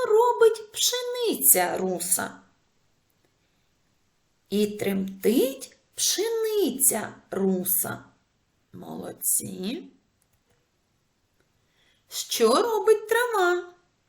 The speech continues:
І втіка за горб трава.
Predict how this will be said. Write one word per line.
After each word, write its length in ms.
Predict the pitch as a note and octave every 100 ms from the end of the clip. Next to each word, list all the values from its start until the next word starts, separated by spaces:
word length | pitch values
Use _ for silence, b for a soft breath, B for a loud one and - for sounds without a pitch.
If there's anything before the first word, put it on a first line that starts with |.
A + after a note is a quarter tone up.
| _ _ _ b b b b _
І 140 | G3+
втіка 1040 | G3+ - - - - - G3 A#3+ A4+ - - -
за 240 | E3 F#3+
горб 720 | F#3+ F#3+ F#3+ F3+ B3+ G#4+ - _ _ _ -
трава. 760 | F#3 F#3+ G#3+ G3 G3 A#2+ -